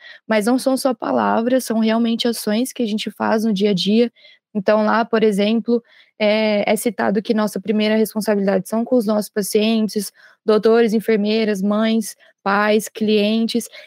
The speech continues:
Então, isso é o nosso guide do dia a dia. Eu, estando numa fábrica, acompanho o ambiente de produção e é os padrões de qualidade que a gente pensa todos os dias,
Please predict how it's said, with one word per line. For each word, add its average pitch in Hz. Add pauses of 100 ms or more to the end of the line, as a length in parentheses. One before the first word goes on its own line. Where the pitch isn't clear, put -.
(100)
Então, 233
isso 277
é 269
o 247
nosso 240
guide 226
do 226
dia 226
a 311
dia. 233 (300)
Eu, 240
estando 233
numa 220
fábrica, 214
acompanho 220
o 220
ambiente 208
de 196
produção 208 (500)
e 214
é 214
os 226
padrões 233
de 269
qualidade 233
que -
a 220
gente 214
pensa 247
todos 220
os 226
dias, 226